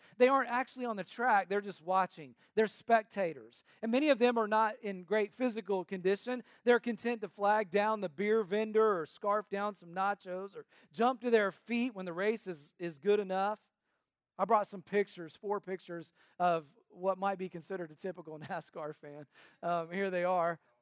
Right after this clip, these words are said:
There's the first one. <clears throat> These guys are triplets, I think, but one has forty-three, number eleven.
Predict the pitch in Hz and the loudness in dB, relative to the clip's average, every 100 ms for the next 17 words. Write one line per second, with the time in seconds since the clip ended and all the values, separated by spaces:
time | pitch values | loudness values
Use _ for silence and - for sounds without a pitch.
0 | 208 208 254 202 185 220 240 - 202 208 | 0 4 4 4 0 2 2 2 -10 -12
1 | - _ - - 202 156 - - _ _ | -16 _ -10 -4 -4 -4 -12 -20 _ _
2 | _ _ _ _ _ _ _ _ _ _ | _ _ _ _ _ _ _ _ _ _
3 | - 185 226 233 220 196 185 - 226 202 | -8 -4 -2 4 4 4 -4 0 2 2
4 | 190 185 165 165 190 190 170 175 202 208 | -4 -4 -6 -2 -4 -4 -6 -4 -2 -2
5 | 190 - 208 208 196 196 202 196 190 196 | -2 -2 0 0 -4 0 0 0 -2 -2
6 | 180 190 190 190 | 0 0 0 -6